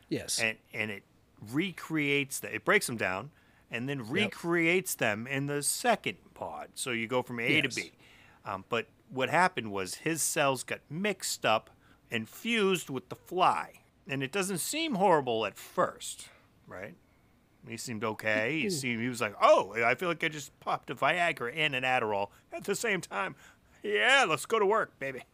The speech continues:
Speaker 1: Yeah, until he started growing hairs and began walking on the wall
Speaker 2: Yeah, that was
Speaker 1: and, and the ceiling.
Speaker 2: the thing.
Speaker 1: The effects,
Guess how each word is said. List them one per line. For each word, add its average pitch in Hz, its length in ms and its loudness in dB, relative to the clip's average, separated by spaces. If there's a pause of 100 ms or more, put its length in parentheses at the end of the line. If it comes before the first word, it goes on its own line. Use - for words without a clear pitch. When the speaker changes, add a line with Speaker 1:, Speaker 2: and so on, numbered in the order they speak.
(360)
Speaker 1:
Yeah, 170 320 12 (440)
until 175 300 12
he 208 160 12
started 180 320 6
growing 160 320 10
hairs 185 720 8 (420)
and 160 460 8
began 156 520 10
walking 147 420 6
on 139 100 4
the 135 80 4
wall 120 560 0 (240)
Speaker 2:
Yeah, 95 500 -4
that 92 140 -8
was 208 380 -10
Speaker 1:
and, 135 160 -2
and 123 240 -4
the 117 60 -6
ceiling. 113 440 -4
Speaker 2:
the 104 80 -6
thing. 92 320 -14 (520)
Speaker 1:
The 285 100 0
effects, - 640 2